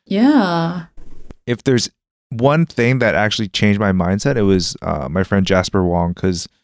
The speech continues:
Speaker 2: he's, like, an artist. He's, uh, he founded this really, really awesome, I guess, global mural festival. That's probably the easiest way to explain it, called Powwow.
Speaker 1: Mm-hmm.
Speaker 2: And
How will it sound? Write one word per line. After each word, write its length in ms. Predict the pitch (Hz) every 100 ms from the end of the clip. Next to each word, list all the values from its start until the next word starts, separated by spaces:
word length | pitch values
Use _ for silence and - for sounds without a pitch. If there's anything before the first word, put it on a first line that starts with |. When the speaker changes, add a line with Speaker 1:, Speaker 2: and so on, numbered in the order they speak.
| _ _ _ -
Speaker 2:
he's, 100 | 104
like, 140 | 107
an 80 | 107
artist. 560 | 92 98 101 101 98 -
He's, 320 | 101 92 -
uh, 360 | - 90 80 67
he 200 | 98 107
founded 320 | 110 107 101
this 200 | 101 -
really, 320 | 98 101 98 80 _ _ _ _ -
really 340 | 101 101 104 95 _
awesome, 600 | 82 98 98 104 95 90 - - _ _ -
I 80 | 101
guess, 300 | 123 110 - - _ _ -
global 340 | 104 107 104
mural 300 | 98 101 107
festival. 680 | 98 90 85 90 87 92 - _
That's 160 | 120 123
probably 240 | 156 123
the 140 | - 110
easiest 260 | 98 98
way 100 | 95
to 80 | 87
explain 380 | 87 - - 87
it, 140 | -
called 200 | - 98
Powwow. 460 | - 95 98 110 117 -
Speaker 1:
Mm-hmm. 300 | 202 175 202 196 -
Speaker 2:
And 420 | 110 107 104 -